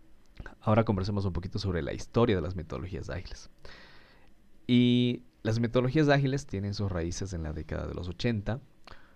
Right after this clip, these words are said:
cuando se desarrollaron enfoques iterativos e incrementales para la gestión de proyectos de software.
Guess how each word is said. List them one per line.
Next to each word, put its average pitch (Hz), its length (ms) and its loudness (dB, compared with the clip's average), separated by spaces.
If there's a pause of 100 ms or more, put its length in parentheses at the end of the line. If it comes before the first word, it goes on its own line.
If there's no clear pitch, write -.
(100)
cuando 202 220 -2
se 165 140 0
desarrollaron 104 580 -2
enfoques 87 540 -4
iterativos 92 880 -2
e - 60 -6
incrementales 85 680 -4
para 78 240 -4
la - 160 -6 (200)
gestión - 360 -4
de 92 80 0
proyectos 90 540 -2
de - 60 -10
software. - 420 -8